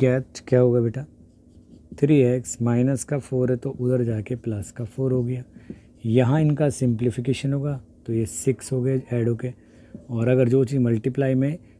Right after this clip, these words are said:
देखो बेटा, थ्री एक्स का मतलब होता है थ्री into x। ठीक है, तो थ्री क्या मल्टीप्लिकेशन में था तो सामने जाके डिवीज़न में आ जाएगा, और इसको डिवाइड करें तो हमारा टू आ जाएगा। देखो, थ्री वन और थ्री टू। Hence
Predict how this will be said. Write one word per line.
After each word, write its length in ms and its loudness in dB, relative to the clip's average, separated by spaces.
देखो 140 2
बेटा, 140 2
थ्री 220 4
एक्स 220 -2
का 120 -6
मतलब 340 -4
होता 360 -6
है 320 -6
थ्री 220 0
into 420 -4
x। 460 -16
ठीक 120 0
है, 100 -2
तो 100 0
थ्री 500 0
क्या 160 0
मल्टीप्लिकेशन 640 0
में 140 -2
था 120 -6
तो 100 -6
सामने 400 -4
जाके 340 -4
डिवीज़न 400 2
में 140 2
आ 60 0
जाएगा, 280 -2
और 160 -6
इसको 220 -8
डिवाइड 380 -2
करें 200 -2
तो 120 -6
हमारा 320 -2
टू 140 2
आ 80 -2
जाएगा। 300 -12
देखो, 300 -10
थ्री 200 0
वन 280 -2
और 120 -8
थ्री 220 -2
टू। 120 -10
Hence 400 0